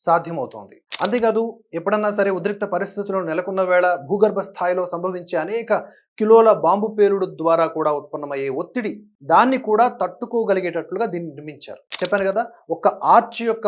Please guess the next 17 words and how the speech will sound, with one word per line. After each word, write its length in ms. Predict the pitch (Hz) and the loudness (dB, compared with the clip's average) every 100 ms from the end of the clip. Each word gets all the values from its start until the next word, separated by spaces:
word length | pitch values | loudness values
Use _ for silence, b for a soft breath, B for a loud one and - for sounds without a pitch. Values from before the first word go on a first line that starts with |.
| 175 | -2
మొత్తం 260 | 175 214 202 | -4 -4 0
బరువే 260 | 175 175 240 | 0 2 0
సుమారుగా 440 | 233 175 175 180 226 175 | -2 -2 -2 0 -2 -2
పది 180 | 170 175 | -2 -2
వేల 240 | 175 170 147 151 | 0 2 2 2
ఆరు 160 | 170 160 | 2 -2
వందల 200 | 156 151 | -4 -6
పంతొమ్మిది 480 | 147 143 151 143 135 | -8 -12 -12 -12 -10
మెట్రిక్ 320 | 135 143 226 - | -10 -8 -8 -8
టన్నులు. 280 | 135 113 104 _ - | -12 -14 -20 _ -4
చీనాబ్ 340 | 240 285 262 233 | 2 4 4 2
నదిపై 260 | 220 226 214 | -2 -4 -6
ఈ 40 | 208 | -4
ప్రాజెక్ట్ను 440 | 208 196 208 208 247 - | 0 0 -2 -6 -8 -6
కొంకణ్ 400 | 190 190 208 190 | -8 -4 -4 -2
రైల్వేస్ 340 | 180 180 180 170 | -4 -6 -8 -8
నిర్వహిస్తోంది. 680 | 156 170 156 - 156 180 | -8 -8 -10 -10 -10 -10